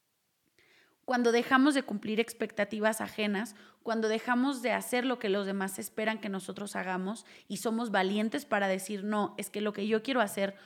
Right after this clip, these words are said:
lo que yo quiero pensar, a quien yo quiero amar es esto", pues entonces hay una confrontación. Y la confrontación siempre es complicada. Es complicada porque queremos vivir en paz, ¿no? Queremos vivir en paz, queremos tratar de,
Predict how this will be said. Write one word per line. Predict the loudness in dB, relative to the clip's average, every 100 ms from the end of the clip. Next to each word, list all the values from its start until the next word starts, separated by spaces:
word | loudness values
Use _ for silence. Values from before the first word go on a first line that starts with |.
| -14 -6
lo | -4
que | 0
yo | 0 0
quiero | -2 -2
pensar, | -4 2 2 2 -6
a | -8
quien | -4 -2
yo | -2 0
quiero | 2
amar | 4 4 2 2
es | -6 -6 -2
esto", | -2 -2 -4 -6 -6 -20 -20 -20 _ _ _ _ _ _ _ _ _ _ _
pues | 2 4
entonces | 2 2 0 0
hay | 0 0
una | -4 -6
confrontación. | -10 -8 -10 -10 -12 -10 -10 -10 -16 _ -8
Y | 0
la | 0
confrontación | 0 -6 -8 -6 -8 -6 -10
siempre | -2 0 2
es | 0
complicada. | -2 -6 -6 -8 0 0 0 -6
Es | -10 -8
complicada | -2 -2 2 4 4
porque | 0 -4 -6 -6 -10 -20 _ _ -2
queremos | 2 2 0
vivir | 0 0
en | 0
paz, | 0 0 -2
¿no? | -8 -6
Queremos | -4 -4 -4
vivir | -6 -6
en | -6
paz, | 4 6 8 6 0
queremos | -8 -8 -6
tratar | -6 -6 -4 -4
de, | -2 -4